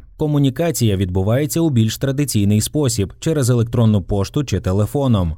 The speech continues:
Поспіх та пресинг кандидати не оцінять. У Польщі цінують особистий простір та помірковане ставлення до дедлайнів.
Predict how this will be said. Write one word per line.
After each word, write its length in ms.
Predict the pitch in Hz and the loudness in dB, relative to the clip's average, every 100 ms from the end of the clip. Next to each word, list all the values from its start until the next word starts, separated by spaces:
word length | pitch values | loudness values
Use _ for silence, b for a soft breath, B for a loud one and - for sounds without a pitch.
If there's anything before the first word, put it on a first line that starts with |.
| - - | -10 -10
Поспіх 400 | 175 180 - 123 | -4 -4 -2 -4
та 160 | - 117 | 0 -2
пресинг 520 | 117 160 139 107 95 | 0 -2 0 -2 -2
кандидати 640 | 117 107 104 98 127 95 | 0 2 2 0 0 2
не 200 | 120 101 | 4 4
оцінять. 640 | 98 101 139 127 104 87 - | 2 0 2 4 4 2 -4
У 120 | - 135 | -4 -2
Польщі 420 | 147 165 - 170 | 0 0 0 -2
цінують 440 | - 165 135 135 | 0 0 2 0
особистий 540 | 147 156 123 107 - 113 | 0 0 0 0 0 0
простір 460 | 113 139 120 104 | 0 -2 0 -2
та 140 | 95 101 | -2 -2
помірковане 720 | 107 101 98 - 117 139 156 | 2 2 2 2 2 2 0
ставлення 540 | - 104 101 101 113 | 0 0 2 4 4
до 160 | 113 101 | 4 2
дедлайнів. 720 | 104 113 135 123 98 85 | 2 2 2 2 2 0